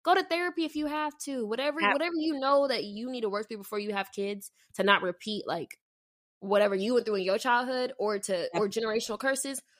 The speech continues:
Speaker 1: work
Speaker 2: Mm-hmm.
Speaker 1: that out. Like, you can't, you can't bring the baby into it 'cause the baby's like, "What you say F me for? This ain't got nothing to do with me."
Speaker 2: Literally. Literally. Let, go to ther-, I,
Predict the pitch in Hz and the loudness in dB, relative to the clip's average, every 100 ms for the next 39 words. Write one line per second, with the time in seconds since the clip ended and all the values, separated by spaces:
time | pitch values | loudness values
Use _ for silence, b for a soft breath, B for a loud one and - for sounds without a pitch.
0 | _ - 185 214 269 180 220 226 - - | _ -10 0 2 4 2 2 2 2 2
1 | 208 175 175 175 233 233 294 285 - _ | 2 2 -2 -8 -10 -8 -2 -2 -4 _
2 | _ _ - 233 - 339 320 208 240 254 | _ _ -12 -10 -4 -2 -2 0 0 2
3 | 214 226 226 208 190 180 - 185 196 220 | 2 4 4 2 -2 -2 -4 -4 -6 -12
4 | 254 311 330 311 330 330 359 359 339 370 | -4 -4 -2 -2 -2 -4 -6 -6 -4 -2
5 | 370 381 381 415 403 214 170 208 339 339 | 0 0 2 2 0 -4 -4 -4 -4 -4
6 | 330 359 359 381 605 571 - 466 _ _ | -2 -2 -2 2 4 4 0 -6 _ _
7 | _ _ _ _ - 196 185 170 160 - | _ _ _ _ -2 2 4 2 0 -8
8 | _ _ _ 190 208 - 196 208 262 311 | _ _ _ 0 0 0 4 8 8 6
9 | 294 262 247 202 202 | 4 2 4 2 2